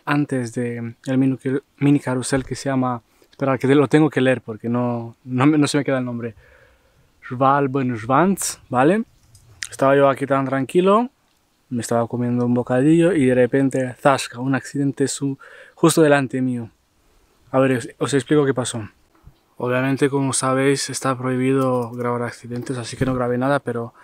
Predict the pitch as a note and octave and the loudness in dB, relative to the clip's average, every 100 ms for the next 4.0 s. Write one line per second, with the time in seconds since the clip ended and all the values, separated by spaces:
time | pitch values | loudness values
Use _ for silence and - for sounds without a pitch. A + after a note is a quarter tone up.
0 | - - - C3+ C3 C3+ B2+ E3+ D#3 D#3 | -20 -20 -6 -4 0 0 2 2 2 2
1 | D3 D#3 D#3 D#3 C3+ - D#3 F3+ - _ | 2 4 4 4 0 2 2 0 -10 _
2 | - B2+ C3 E3 - _ _ - C3+ B2 | -6 -2 0 -2 -6 _ _ -6 -4 -4
3 | - C3+ C3 - - D3 - F#3+ G3+ - | -2 -2 -2 -8 0 0 2 2 2 -4